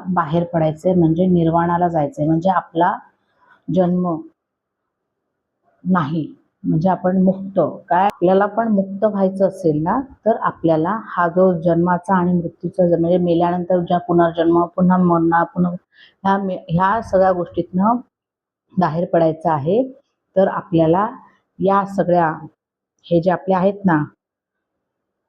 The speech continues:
लोभ, द्वेष, राग, हा, अज्ञान, एखाद्याची अटॅचमेंट, ह्या सगळ्या गोष्टींना आपल्याला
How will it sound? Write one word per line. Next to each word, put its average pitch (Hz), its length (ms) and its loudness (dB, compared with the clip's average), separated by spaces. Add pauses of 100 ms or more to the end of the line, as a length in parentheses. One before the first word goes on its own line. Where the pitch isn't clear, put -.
(540)
लोभ, 175 420 2 (580)
द्वेष, 170 580 2 (240)
राग, 170 340 0 (1120)
हा, 190 260 0
अज्ञान, 165 680 0 (1600)
एखाद्याची 170 580 -2
अटॅचमेंट, 165 720 2
ह्या 202 120 2
सगळ्या 214 440 0
गोष्टींना 202 420 0
आपल्याला 185 520 2